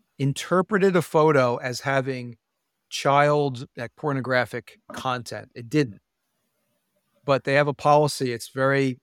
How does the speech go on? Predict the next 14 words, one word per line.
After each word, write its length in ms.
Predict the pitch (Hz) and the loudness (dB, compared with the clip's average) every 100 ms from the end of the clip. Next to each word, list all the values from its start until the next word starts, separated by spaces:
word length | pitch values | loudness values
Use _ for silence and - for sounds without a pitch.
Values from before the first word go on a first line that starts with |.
| _ 135 | _ -14
very 320 | 110 135 147 | -4 -4 0
binary. 600 | 131 131 143 123 120 117 | 0 0 0 -4 -6 -8
It 80 | 110 | -8
says 220 | 123 113 | -10 -12
if 100 | 104 | -14
their 320 | 110 131 143 | -6 0 4
algorithm 540 | 139 143 139 131 123 120 | 4 4 2 -4 -4 -10
detects 460 | 117 - 135 - | -12 -6 -6 -6
this, 240 | 123 113 - | -14 -12 -12
they 120 | 120 | -12
shut 380 | - - 139 - | -10 -8 -8 -8
your 80 | 135 | -10
account 360 | - 131 127 | -6 -8 -8
down 380 | 120 113 110 113 | -10 -10 -10 -16